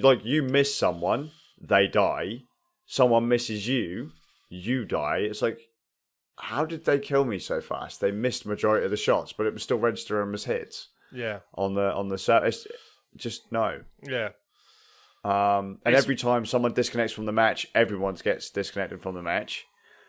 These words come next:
Speaker 1: Matchmaking today has been taking nearly two or three minutes per match to get into a match, and a match is only, you know, two or three minutes to go. Um, so there's a lot of downtime.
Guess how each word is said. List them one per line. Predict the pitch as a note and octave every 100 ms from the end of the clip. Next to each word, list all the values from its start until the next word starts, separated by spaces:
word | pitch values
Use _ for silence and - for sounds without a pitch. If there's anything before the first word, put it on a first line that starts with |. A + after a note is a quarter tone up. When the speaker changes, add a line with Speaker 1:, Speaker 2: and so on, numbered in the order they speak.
| _
Speaker 1:
Matchmaking | - B2 A#2+ - A#2 A2+ A2
today | A2 A2+ A2
has | G#2+
been | A2
taking | G2 A2 G#2 G2+
nearly | G2+ G2+
two | F#2+ A#2+
or | G#2+
three | - G#2+
minutes | G#2 G2+
per | - A2 G2
match | G2 G2 - -
to | A2+
get | - G#2+
into | A2+ G#2+ F#2+
a | F2
match, | D2+ E2+ B2 - - -
and | G2
a |
match | G2 F#2 -
is | G#2
only, | F#2+ F2+
you | E2+ _ -
know, | E2+
two | F2 -
or | F#2
three | F#2+
minutes | F2+ F2+ E2
to | E2+
go. | G2 C2+ F#2+ - _ _ _ _ _ _ _ _ _ _ _ _ _ _ -
Um, | F2 E2+ F2
so | A2+ A2
there's | G2+ G#2
a | G#2
lot | G#2+ A2+ A2+
of | G2 - _ -
downtime. | G#2 G2 F#2+ F2 D2+ D#2+ D2 C#2 -